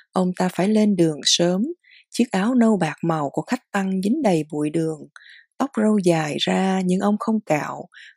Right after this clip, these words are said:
mặt mũi tay chân ông đầy cáu ghét, và từ người ông bay ra một mùi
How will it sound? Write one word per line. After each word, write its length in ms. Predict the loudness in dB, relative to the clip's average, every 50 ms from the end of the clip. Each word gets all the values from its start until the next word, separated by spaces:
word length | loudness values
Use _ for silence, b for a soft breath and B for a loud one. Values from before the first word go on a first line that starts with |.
| B
mặt 160 | -2 -2 -2 -2 -2
mũi 260 | -4 -2 -2 -2 -4 -4 -2
tay 160 | -2 -2 0 0
chân 200 | 0 0 0 0
ông 240 | 0 0 0 2
đầy 260 | 2 2 0 0 -2 -4
cáu 280 | -4 -4 -2 -2 -2 0 0
ghét, 160 | 0 0 0 -2 B B B B B B B B B _ -2
và 80 | 0 0
từ 260 | 0 2 2 2 2
người 280 | 2 0 2 2 2 2
ông 300 | 2 0 0 0 0 2
bay 140 | 2 2 2
ra 140 | 2 2
một 140 | 0 0 0 -2
mùi 280 | -4 -2 -2 -2 -2